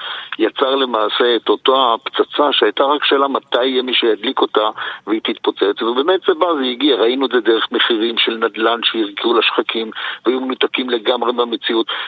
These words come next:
ראינו את זה בכל דבר שנגענו, כי הכסף היה מאוד זול. עכשיו מגיע הזמן של לשלם את המחיר.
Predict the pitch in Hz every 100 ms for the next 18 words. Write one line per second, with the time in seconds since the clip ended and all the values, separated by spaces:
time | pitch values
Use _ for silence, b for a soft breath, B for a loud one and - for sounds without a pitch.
0 | B 120 165 170 143 - 160 156 135 135
1 | 143 127 104 104 113 - 156 196 - -
2 | 156 147 147 143 123 117 117 - B B
3 | - 117 190 185 143 143 131 113 120 120
4 | 123 110 131 123 135 127 123 120 - 117